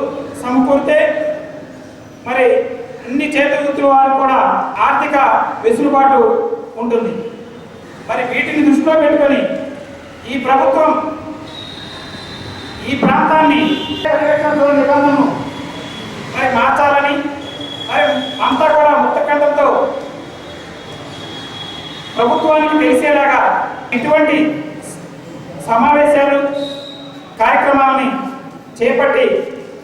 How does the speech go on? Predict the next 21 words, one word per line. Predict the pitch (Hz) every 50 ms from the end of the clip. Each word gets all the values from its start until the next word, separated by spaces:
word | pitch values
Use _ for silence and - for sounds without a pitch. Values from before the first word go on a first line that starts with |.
| - - - - - - - - - - - - 202 208
అన్ని | 240 277 294 302 294 269
పార్టీలకు | 240 - 269 277 294 285 285 285 277 277 269 262
అతీతంగా, | 254 254 262 254 277 277 262 247 226 214 220 - - - - - - - - - - - - - - - - - - - - - - - - - - - - - - 190
మతాలకు, | 214 226 226 302 311 302 302 302 302 302 302 294 294
కులాలకు | 254 262 277 277 277 285 285 285 269 262
అతీతంగా | 262 262 262 - 277 269 262 247 226 - - - - - - - - - - - - - - - - - - - 240
ఈ | 254 254
విషయాల | 262 - 311 311 269 - 294
మీద | 277 269 269 262 - -
పోరాడి | 233 254 262 269 - - 254 233 - - - - - - - - - - - - - - - - - - - -
ప్రభుత్వం | 226 240 247 247 254 302 294 294 294 285 - 285 - -
దిగి | - - 285 294 294
వచ్చే | 294 294 294 294 277 277
వరకు | 269 269 269 269 269 262
కూడా | 254 247 226 - - - - - - - - - - - - - - - - - - - - - -
మరి | 233 247 254 - - 254 - - -
మా | - 247 - - -
పార్టీ | 269 269 269 277 - - -
తరఫున | 285 285 285 277 277 277 269 254 - - - - - - - - - 269 269 269 -
మా | - - -
పెద్దలు, | 247 285 - 285 277 269 254